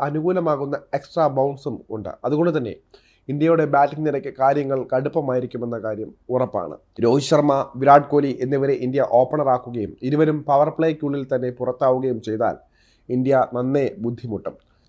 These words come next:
ഹർദിക് പാണ്ഡ്യയും ഋഷഭ് പന്തും സന്നാഹ മത്സരത്തിൽ തിളങ്ങിയിരുന്നു.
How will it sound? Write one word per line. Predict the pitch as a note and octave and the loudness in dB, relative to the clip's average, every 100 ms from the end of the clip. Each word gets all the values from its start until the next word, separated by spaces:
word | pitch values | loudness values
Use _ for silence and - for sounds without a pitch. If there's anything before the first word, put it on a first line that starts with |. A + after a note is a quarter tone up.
| _ | _
ഹർദിക് | - D#3 E3 F3+ | -2 0 0 4
പാണ്ഡ്യയും | F#3 E3 D#3+ D#3 | 4 4 0 -2
ഋഷഭ് | D3 F3 | -4 -6
പന്തും | E3 D3 C#3+ D3 _ - | -4 -4 -6 -10 _ -4
സന്നാഹ | C#3+ D3 | 0 0
മത്സരത്തിൽ | D3+ C#3 C#3 B2+ A#2+ A2 | 0 -4 -4 -8 -6 -4
തിളങ്ങിയിരുന്നു. | A#2+ B2 B2 G#2 E2 | -2 -2 -2 -6 -8